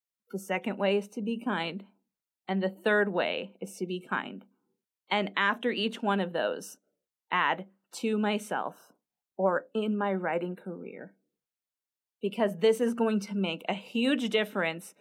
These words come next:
to you as you're working every day to be a better writer and to tell the story of your heart, the story that could actually change someone's world for the better.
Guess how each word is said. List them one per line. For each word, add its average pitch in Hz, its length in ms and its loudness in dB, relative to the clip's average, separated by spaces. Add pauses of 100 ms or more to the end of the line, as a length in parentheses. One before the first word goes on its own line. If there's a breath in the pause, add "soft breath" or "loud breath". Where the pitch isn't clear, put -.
(240 soft breath)
to 233 100 2
you 190 520 4 (240 loud breath)
as 214 160 4
you're 220 120 4
working 220 440 4
every 220 320 2
day 151 520 4 (220 loud breath)
to 226 140 2
be 220 260 0
a 170 80 6
better 202 340 4
writer 190 480 2 (200 loud breath)
and 214 180 2
to 240 160 4
tell 220 500 4
the 240 160 4
story 208 520 4
of 190 160 2
your 208 160 0
heart, 160 420 -2 (320 soft breath)
the 220 180 6
story 226 840 4
that 196 180 2
could 220 300 0
actually 240 600 2
change 233 680 2
someone's 190 480 0
world 175 600 2
for 175 120 -10
the 160 100 -8
better. 120 420 -10